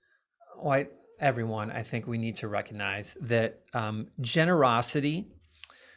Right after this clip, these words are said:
needs to be a discipline in our life, uh, rather than a response to our life.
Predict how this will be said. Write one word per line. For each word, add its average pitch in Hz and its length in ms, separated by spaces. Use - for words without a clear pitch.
needs 160 440
to 185 100
be 143 440
a 123 220
discipline 185 880
in 175 160
our 170 140
life, 160 500
uh, 117 160
rather 139 420
than 127 600
a 117 220
response 110 960
to - 180
our 147 140
life. 143 480